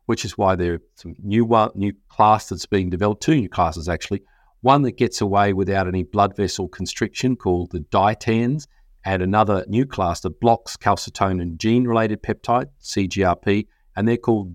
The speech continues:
G pants, G P A N T S. There's one that's just been licensed for use in Europe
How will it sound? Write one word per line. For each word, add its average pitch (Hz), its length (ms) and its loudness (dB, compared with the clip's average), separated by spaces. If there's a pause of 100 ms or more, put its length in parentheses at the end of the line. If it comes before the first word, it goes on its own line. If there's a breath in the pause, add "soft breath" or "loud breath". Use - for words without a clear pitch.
G 120 220 2
pants, 78 440 -6
G 92 280 -2
P 87 400 -2 (100)
A 87 80 -2
N 82 340 -4 (300)
T 85 260 -2
S. 80 200 -6
There's 85 340 -4 (120)
one 101 260 2
that's 92 180 -4
just - 240 -2
been 85 360 0 (500)
licensed 85 680 -2
for 90 60 -4
use 85 340 -2
in 82 220 0
Europe 87 440 0